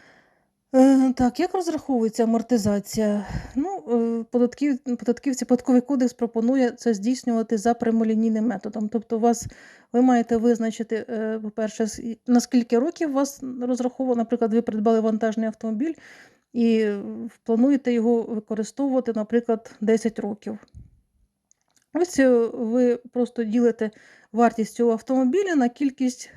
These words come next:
ну, якщо ви раз на рік нараховуєте, то на кількість років. Можна поквартально, в принципі, обчислювати. Ось таким простим діленням ви обчислюєте суму амортизації, яка буде зменшувати ваш дохід ві-, у відповідному періоді.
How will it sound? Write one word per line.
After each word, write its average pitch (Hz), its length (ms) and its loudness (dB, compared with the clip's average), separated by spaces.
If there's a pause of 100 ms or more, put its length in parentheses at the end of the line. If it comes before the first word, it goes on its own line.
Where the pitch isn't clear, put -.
(160)
ну, 302 80 -6
якщо 269 240 -2
ви 226 80 4
раз 233 160 4
на 226 100 0
рік 285 180 -6
нараховуєте, 233 500 -2
то 214 140 -8
на 214 80 -6
кількість 214 400 -8
років. 220 340 -10 (560)
Можна 277 240 2
поквартально, 220 720 -2 (140)
в - 40 -20
принципі, 220 400 -8
обчислювати. 220 680 -6 (880)
Ось 302 160 -6
таким 254 320 0
простим 240 400 0
діленням 277 420 0
ви 226 80 0
обчислюєте 240 540 -2
суму 240 300 2
амортизації, 233 840 0
яка 233 260 -2
буде 220 240 -2
зменшувати 233 680 0
ваш 214 240 -2
дохід 208 460 -8
ві-, 220 220 -6
у 226 100 -4
відповідному 220 540 -2
періоді. 220 480 -2